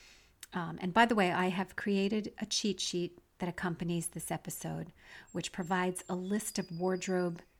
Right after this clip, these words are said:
basics. So these are kind of the essential foundational elements of our wardrobe, which we then build upon in order to create our style,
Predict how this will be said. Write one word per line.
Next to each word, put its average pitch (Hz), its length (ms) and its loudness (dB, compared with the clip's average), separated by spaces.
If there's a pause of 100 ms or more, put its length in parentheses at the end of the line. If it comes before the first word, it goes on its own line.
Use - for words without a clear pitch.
(240)
basics. - 640 -4 (240)
So 165 240 -6
these 175 220 -2
are 202 40 0
kind 196 260 0
of 180 180 -4
the 160 240 -2 (280)
essential 190 920 2 (240)
foundational 180 880 2
elements 165 500 0
of 160 100 -4
our 151 120 0
wardrobe, 170 720 0
which 190 340 0
we 185 200 4
then 175 420 0 (380)
build 185 280 2
upon 180 760 0 (100)
in 180 160 -2
order 165 200 -2
to 165 120 -6
create 170 360 -4
our 147 120 -4
style, - 500 -6